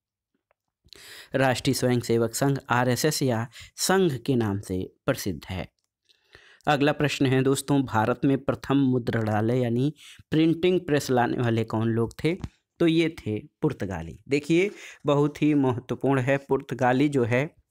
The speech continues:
ये भारत में प्रथम बार मुद्रणालय का प्रयोग इन्होंने किया था। उन्नीस सौ तेईस का कोरफू विवाद हुआ था, तो यूनान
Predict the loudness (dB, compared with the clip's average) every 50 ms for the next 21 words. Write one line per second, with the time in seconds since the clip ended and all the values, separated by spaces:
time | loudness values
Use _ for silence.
0 | _ _ _ _ _ _ _ _ _ _ _ _ _ _ _ _ _ _ 0 0
1 | 0 0 0 0 0 0 2 0 0 -2 -2 0 0 0 0 -2 -6 -10 -20 -20
2 | -20 -20 _ _ -4 -4 -2 -2 -2 -2 0 0 0 0 2 0 0 -2 -4 -8
3 | _ _ _ _ _ 0 2 2 2 2 0 0 0 0 0 -2 -2 -2 -2 -4
4 | -4 -6 -8 -8 -8 -6 -6 -4 -2 -2 -2 -4 -6 -6 _ -2 -2 0 0 0
5 | -2 -2 -6 -8 -10 -10 -10 -10 -12 -12 -12 -12 -12 _ _ _ _ _ _ -20
6 | -20 -20 -20 -20 -20 -20 -6 -2 0 2 2 2 2 2 0 -2 -2 0 2 2
7 | 2 2 0 0 -2 -2 -2 0 0 2 2 2 0 0 -2 0 2 2 2 2
8 | 2 2 0 0 0 0 0 0 -2 -2 -2 -4 -4 -4 -6 _ -20 _ _ _
9 | -2 0 0 2 2 2 2 2 2 0 -2 -2